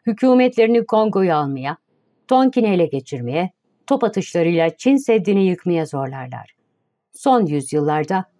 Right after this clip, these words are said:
Amerika'ya ve Hint ülkelerine kimin satış yapma ayrıcalığına sahip olacağını saptamak için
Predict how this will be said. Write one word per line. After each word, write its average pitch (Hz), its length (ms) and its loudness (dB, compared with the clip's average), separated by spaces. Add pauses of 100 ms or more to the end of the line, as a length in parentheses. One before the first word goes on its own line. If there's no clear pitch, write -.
Amerika'ya 226 600 2
ve 170 260 2
Hint 233 260 2
ülkelerine 185 680 0
kimin 247 260 4
satış 202 440 -2
yapma 165 320 0
ayrıcalığına 180 760 2
sahip 226 480 2
olacağını 220 500 2
saptamak 226 640 -2
için 220 340 -4